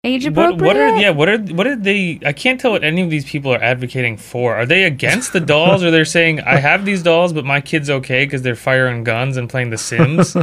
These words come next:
Speaker 1: <laughs> I think, well, I, I think that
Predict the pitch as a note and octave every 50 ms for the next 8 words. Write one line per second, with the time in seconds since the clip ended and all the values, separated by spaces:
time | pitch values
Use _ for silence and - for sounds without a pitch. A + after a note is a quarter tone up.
0 | - - - - _ _ - C#4+ D#4+ C#4+ - - _ _ - C#4 C#4+ D4+ D#4+ F4
1 | G4 F#4 - - - A#3+ D4+ E4 D#4+ D4 - - _ _ - - - - - -
2 | - - _ _ _ _ - - - - - - B3+ C4+ - E4 D#4+ D#4+ D#4 C#4+
3 | C4 C4 C4+ C4 C4+